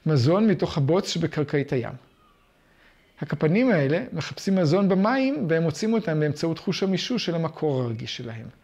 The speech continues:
מחקרים קימתו לאחרונה את ההבדלים הזעירים בין משטחים בהם בני אדם מסוגלים להבחין.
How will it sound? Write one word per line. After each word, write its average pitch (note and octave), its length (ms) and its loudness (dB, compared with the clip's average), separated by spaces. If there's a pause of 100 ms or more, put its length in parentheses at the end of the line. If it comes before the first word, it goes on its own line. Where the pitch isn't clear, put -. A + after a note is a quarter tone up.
(1400)
מחקרים A#3+ 500 2
קימתו G3+ 300 2
לאחרונה F3 560 2
את E3+ 100 -2
ההבדלים D3+ 480 2
הזעירים D3+ 580 2
בין D#3+ 140 2
משטחים D#3 580 -4
בהם C#3+ 200 0
בני C#3 160 0
אדם C#3 200 0
מסוגלים B2+ 480 -4
להבחין. B2 380 -8